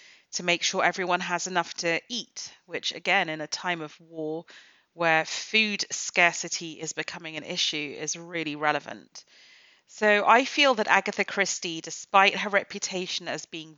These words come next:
very conservative socially, actually has a lot to say about modern new women who are forced because of financial insecurity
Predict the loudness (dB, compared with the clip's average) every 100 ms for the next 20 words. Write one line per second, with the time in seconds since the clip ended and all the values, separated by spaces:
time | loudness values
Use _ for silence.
0 | 2 4 4 0 -6 -14 -18 -2 2 2
1 | 2 -4 -6 -2 -2 0 -2 -2 -6 -10
2 | -18 -20 -20 _ _ 2 4 4 2 4
3 | 2 2 2 4 4 2 -4 -4 0 2
4 | 2 0 -4 -4 -2 -2 -2 0 0 0
5 | -6 -10 -16 -20 -18 -16 -16 -16 -16 -6
6 | -2 -2 -4 -12 -18 -8 0 0 0 -8
7 | -4 -4 -4 -8 -8 -8 -6 -6 -6 -6
8 | -2 -2 2 2 2 -4 -6 -8 -12 -8
9 | -6 -6 -8 -12 -14